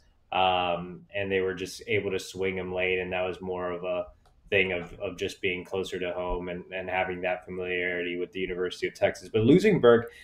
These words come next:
makes things he-, pretty interesting here from an edge rusher standpoint. Uh, you lose Burke. Cavante Henry is not signing today. I would not expect him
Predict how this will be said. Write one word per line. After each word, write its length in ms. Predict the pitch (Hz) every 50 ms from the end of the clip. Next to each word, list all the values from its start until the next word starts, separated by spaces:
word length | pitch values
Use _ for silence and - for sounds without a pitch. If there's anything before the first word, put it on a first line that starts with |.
| - _ _
makes 220 | 123 120 117 113 -
things 320 | 123 113 107 - - - - -
he-, 160 | 113 120 117
pretty 360 | 117 - 120 113 110 98 85
interesting 600 | 104 110 104 - 110 98 - - 101 98 95 90
here 260 | 92 98 95 98 95
from 200 | - - 98 95
an 100 | 92 92 87 85
edge 220 | 90 95 104 98
rusher 440 | 92 95 92 87 - - - 69 -
standpoint. 720 | - - - 95 92 90 78 78 _ _ 73 76 80 - - - - - - - - -
Uh, 160 | - 92 92 95 92
you 100 | 95 101 107
lose 240 | 123 139 139 -
Burke. 440 | - - 117 107 104 117 113 - - - _ _ _ -
Cavante 440 | 98 104 104 113 113 117 120 107
Henry 300 | 101 113 110 113 110 104
is 140 | 101 92 92
not 300 | 98 98 104 113 - -
signing 420 | - - 101 95 101 104 101 98 95
today. 360 | - 98 85 90 90 92 90
I 100 | 90 87
would 220 | 87 90 90 87 95
not 220 | 95 92 95 92
expect 480 | 92 - - - - 95 92 - - -
him 260 | 90 90 87 87